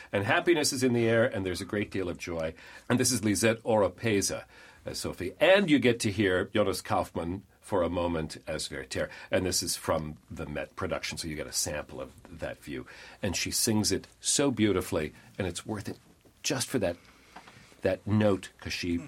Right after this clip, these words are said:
tapers that last note so beautifully. Um, she's walking off stage, but she also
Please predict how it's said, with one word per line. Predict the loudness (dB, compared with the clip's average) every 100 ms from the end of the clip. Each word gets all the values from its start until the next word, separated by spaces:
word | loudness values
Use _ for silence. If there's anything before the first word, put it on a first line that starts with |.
| -12 -20 -20 _ -10
tapers | -6 2 2 2 0 0
that | -2 -4 0
last | 2 4 2 -2 -2
note | -4 -4 -2
so | -2 0 0 0
beautifully. | 2 0 0 2 2 0 -4 -10 -10 -14 -20 -10 -2
Um, | 0 0
she's | 0 6
walking | 6 6 2
off | 0
stage, | -2 -4 -4 -8
but | -8
she | -6
also | -4 -2 -2 -6